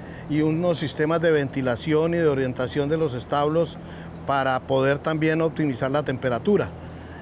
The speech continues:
Eh, esto dándole calidad de vida a los animales. Si uno le da calidad de vida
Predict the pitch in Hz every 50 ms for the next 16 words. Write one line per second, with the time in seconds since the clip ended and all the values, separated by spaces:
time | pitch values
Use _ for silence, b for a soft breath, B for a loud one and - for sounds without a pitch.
0 | B 127 131 135 - 135 147 160 165 156 165 - 202 196 208 220 - 175 170 165
1 | 151 156 160 175 175 190 190 185 180 - - 160 151 143 139 135 135 139 143 156
2 | 151 165 165 160 165 165 165 165 160 160 160 160 - - 135 131 127 123 113 123
3 | 123 113 113 107 110 113 110 113 110 104 - 151 151 165 185 196 202 190 170 156
4 | 160 156 156 185 190 175 156 143 151 151 160 185 185 196 202 202 190 160 139 127